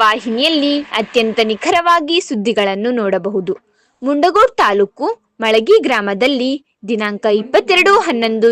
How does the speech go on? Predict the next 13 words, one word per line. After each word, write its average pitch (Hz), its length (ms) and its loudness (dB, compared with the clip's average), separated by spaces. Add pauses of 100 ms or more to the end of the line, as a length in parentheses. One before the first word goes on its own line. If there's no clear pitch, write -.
(100)
ಎರಡ್ 202 180 0
ಸಾವಿರದ 208 280 -2
ಇಪ್ಪತ್ತೈದರಂದು 208 920 -2 (480)
ಸಂಜೆ 220 320 0 (140)
ಐದು 480 240 4
ಗಂಟೆಗೆ 247 420 0 (460)
ಮಳಗಿಯಲ್ಲಿ 330 680 2 (380)
ಯುವತಿಯರಿಗೆ 302 800 2 (300)
ಸಂವಿಧಾನ 349 520 0 (160)
ದಿನಾಚರಣೆಯ 220 680 -2
ಅಂಗವಾಗಿ 214 580 -2 (400)
ರಂಗೋಲಿ 370 480 2
ಸ್ಪರ್ಧೆಯನ್ನು 262 680 0